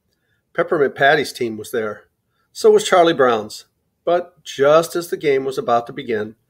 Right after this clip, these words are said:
Schroeder called for timeout. "I just thought of something," said Schroeder. "Today is Mother's Day. We're playing baseball on Mother's Day."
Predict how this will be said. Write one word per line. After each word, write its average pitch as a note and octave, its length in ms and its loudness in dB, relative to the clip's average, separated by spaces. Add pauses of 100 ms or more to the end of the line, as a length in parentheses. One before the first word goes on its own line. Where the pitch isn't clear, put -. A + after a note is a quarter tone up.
(420)
Schroeder E3+ 420 2
called B2 360 0
for A#2+ 80 -6
timeout. A#2 640 -6 (1300)
"I A3+ 220 4
just - 260 0
thought G#3+ 220 2
of - 80 -2
something," A2+ 440 -6 (100)
said - 260 -8
Schroeder. A2+ 440 -8 (440)
"Today A3 300 6
is - 280 2
Mother's G3+ 340 -2
Day. G2+ 280 -2 (600)
We're G#3 80 -2
playing B2 320 -2
baseball B2 680 -2
on C#3+ 240 -8
Mother's G3 360 -2
Day." - 300 -6